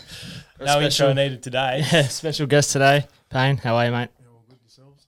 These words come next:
Speaker 1: Yeah, good, man.
Speaker 2: Um, big result on Friday night.
Speaker 3: Yeah, obviously, um, it's a pretty tough game. You know,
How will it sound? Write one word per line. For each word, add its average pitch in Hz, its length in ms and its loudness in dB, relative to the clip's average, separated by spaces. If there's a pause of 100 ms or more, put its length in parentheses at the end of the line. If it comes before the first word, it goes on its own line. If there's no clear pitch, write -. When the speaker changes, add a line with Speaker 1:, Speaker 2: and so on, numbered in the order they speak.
(140)
Speaker 1:
Yeah, 110 220 -2
good, 113 200 -2
man. 110 220 0 (600)
Speaker 2:
Um, 113 500 -2 (320)
big 120 140 -12
result 117 320 -4
on 123 80 -8
Friday 120 320 -8
night. 147 180 -10 (380)
Speaker 3:
Yeah, 117 420 -12
obviously, 110 380 -14
um, 101 440 -18
it's - 100 -20
a - 40 -20
pretty 107 160 -20
tough 107 240 -20
game. 113 200 -20
You 107 60 -20
know, 101 60 -20